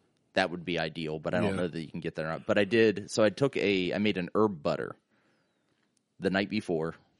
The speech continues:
Speaker 1: Put
Speaker 2: And
Speaker 1: it
Speaker 2: by
Speaker 1: in the fridge.
Speaker 2: herb, he means marijuana.
Speaker 1: Yeah. Yeah, it was, uh, garlic, marijuana,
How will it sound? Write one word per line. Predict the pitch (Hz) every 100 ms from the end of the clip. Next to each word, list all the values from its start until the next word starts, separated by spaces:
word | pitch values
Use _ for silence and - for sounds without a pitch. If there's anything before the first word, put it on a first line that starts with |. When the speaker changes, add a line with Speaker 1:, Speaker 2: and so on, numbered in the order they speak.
| _ - -
Speaker 1:
Put | 120
Speaker 2:
And | 117
Speaker 1:
it |
Speaker 2:
by | 139
Speaker 1:
in |
the | 135
fridge. | 127
Speaker 2:
herb, | 113 110
he | 120
means | 113 98
marijuana. | 107 95 92 78 62 - -
Speaker 1:
Yeah. | 110 69 - _ _ _ _
Yeah, | 98 87 -
it | 104
was, | 92 98 92 85 -
uh, | 95
garlic, | 90 104 104 110 113 - - _ _ _ _ _ _ _ _ _ _ _ -
marijuana, | 95 101 101 95 98 95